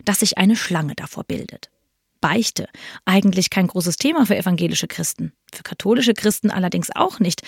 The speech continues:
denn Priester berichten, dass die Leute im Beichtstuhl eher kleine Alltagsgeschichten erzählen,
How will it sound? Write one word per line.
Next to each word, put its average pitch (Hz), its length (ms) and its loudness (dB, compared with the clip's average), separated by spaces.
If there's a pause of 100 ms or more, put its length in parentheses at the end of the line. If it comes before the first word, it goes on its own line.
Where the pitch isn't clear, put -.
(320)
denn 220 220 10
Priester 226 420 2
berichten, 190 500 4
dass 190 140 2
die 196 120 2
Leute 170 320 2
im 170 100 0
Beichtstuhl - 680 0
eher 185 220 2
kleine 190 320 4
Alltagsgeschichten - 920 -2
erzählen, 156 480 2